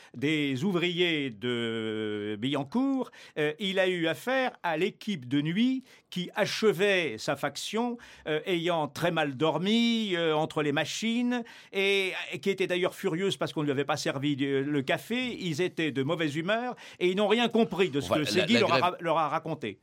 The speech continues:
Speaker 2: la grève ne concerne pas que Billancourt, hein, c'est toute la France qui était
Speaker 1: Non,
Speaker 2: en
Speaker 1: oui, mais
Speaker 2: grève.
Speaker 1: ça fait tache d'huile. C'est
Speaker 2: Ouais.
Speaker 1: le, le, le grand bastion, le plus grand bastion ouvrier en région
Speaker 2: Le
Speaker 1: parisienne,
Speaker 2: symbole.
Speaker 1: c'est Renault Billancourt.
Speaker 2: Mm.
Speaker 1: Et là, euh, Ségui et Krasuki se sont fait siffler, euh, par, par la base,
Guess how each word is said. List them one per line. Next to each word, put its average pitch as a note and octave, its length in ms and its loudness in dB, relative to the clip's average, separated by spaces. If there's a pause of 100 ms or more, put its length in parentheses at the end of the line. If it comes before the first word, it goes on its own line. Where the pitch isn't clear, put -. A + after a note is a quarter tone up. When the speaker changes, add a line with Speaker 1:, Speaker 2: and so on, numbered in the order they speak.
Speaker 2:
la F#2+ 140 0
grève E2+ 220 -4
ne D#2 60 -8
concerne D2+ 340 -10
pas F2 120 -2
que D#2+ 140 -10
Billancourt, E2+ 600 -4
hein, F2 140 -2
c'est - 140 -12
toute - 200 -14
la F#2+ 80 -4
France G#3+ 300 -4
qui - 60 -10
était - 100 -8
Speaker 1:
Non, A#3 100 0
Speaker 2:
en - 20 0
Speaker 1:
oui, A#3+ 100 6
mais B3+ 60 6
Speaker 2:
grève. A#3+ 100 4
Speaker 1:
ça G#3+ 100 2
fait G#3 100 2
tache G3+ 180 0
d'huile. C#3+ 420 -4 (140)
C'est - 160 0
Speaker 2:
Ouais. E3 140 -2
Speaker 1:
le, F3 180 0
le, F#3 120 2
le F#3+ 140 4
grand A3 260 2
bastion, G#3+ 640 0
le C#3+ 100 0
plus E3 140 -2
grand D#3+ 180 2
bastion D3+ 440 -2
ouvrier B2+ 440 0
en A#2+ 60 0
région A#2 240 -2
Speaker 2:
Le C#3+ 60 -4
Speaker 1:
parisienne, G2 240 2
Speaker 2:
symbole. A#2 340 4 (140)
Speaker 1:
c'est D#3+ 120 0
Renault E3 320 2
Billancourt. D3+ 600 0
Speaker 2:
Mm. - 40 -8 (240)
Speaker 1:
Et F3+ 140 2
là, F3+ 480 2
euh, C3+ 640 0 (200)
Ségui G#3 640 0
et E3 80 0
Krasuki F3 520 -4
se E3+ 100 -2
sont D3+ 180 -2
fait D#3 160 0
siffler, F#3 640 2 (280)
euh, C3 280 2
par, B2+ 280 -2
par C#3+ 240 2
la C3 100 -2
base, A3 500 0